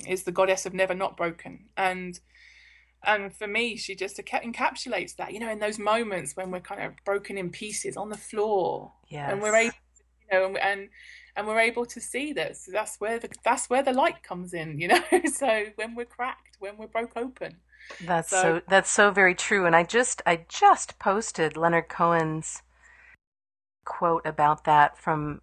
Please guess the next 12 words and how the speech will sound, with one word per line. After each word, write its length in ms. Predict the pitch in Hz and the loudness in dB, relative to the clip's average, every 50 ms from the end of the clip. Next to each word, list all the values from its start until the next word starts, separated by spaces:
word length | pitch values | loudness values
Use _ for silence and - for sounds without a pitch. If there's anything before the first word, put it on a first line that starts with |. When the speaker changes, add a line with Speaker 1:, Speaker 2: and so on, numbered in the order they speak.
| _ _ - | _ _ -14
Speaker 2:
from 220 | - - 160 156 151 | -10 -8 -6 -4 -2
one 140 | 156 156 156 | -2 -2 -2
of 120 | 151 - | -4 -2
his 320 | 160 156 151 151 - - - - - _ _ _ - | -2 -2 -2 -2 -4 -8 -12 -16 -20 _ _ _ -6
poems. 720 | - - 185 196 214 185 160 147 147 147 147 - - - - - - - - - - - _ _ | 2 4 6 8 8 8 8 6 2 -2 -8 -10 -12 -12 -14 -18 -20 -20 -20 -20 -20 -20 _ _
"Ring 440 | - 160 180 202 214 226 233 233 226 | -4 0 2 4 6 6 6 6 4
the 80 | 226 214 | 2 2
bells 680 | 180 185 170 160 156 156 160 156 160 160 - - - _ - | 4 4 4 4 4 4 2 0 -2 -6 -8 -12 -12 _ -10
that 180 | 165 - - | -10 -10 -10
can 320 | - - 170 160 165 165 160 | -4 0 2 2 2 2 0
still 320 | - - - 170 160 160 | -4 -4 -4 -2 -2 -2
ring. 420 | 151 151 147 147 143 143 151 160 | -2 -4 -4 -4 -6 -8 -10 -12